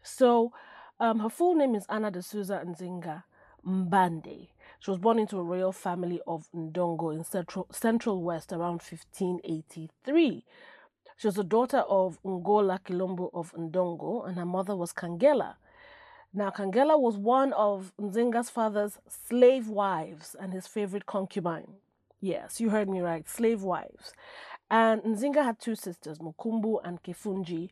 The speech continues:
but she also had a brother who was Mbandi Kiluanji, who took over the throne after their father's death.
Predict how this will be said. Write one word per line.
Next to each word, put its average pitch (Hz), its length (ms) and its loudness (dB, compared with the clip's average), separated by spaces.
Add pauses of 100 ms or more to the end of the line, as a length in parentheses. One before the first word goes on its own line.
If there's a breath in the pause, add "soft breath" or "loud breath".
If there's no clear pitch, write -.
(300 loud breath)
but 185 100 -2
she 208 100 0
also 233 280 4
had 240 160 2
a 196 60 0
brother 170 500 2 (480 soft breath)
who 208 100 -8
was 185 240 -4
Mbandi 202 540 2
Kiluanji, 170 640 -4
who 202 200 -10
took 233 240 -2
over 202 260 4
the 170 140 -6
throne 180 400 -4
after 180 300 -4
their 165 160 -8
father's 175 480 -2
death. - 560 -10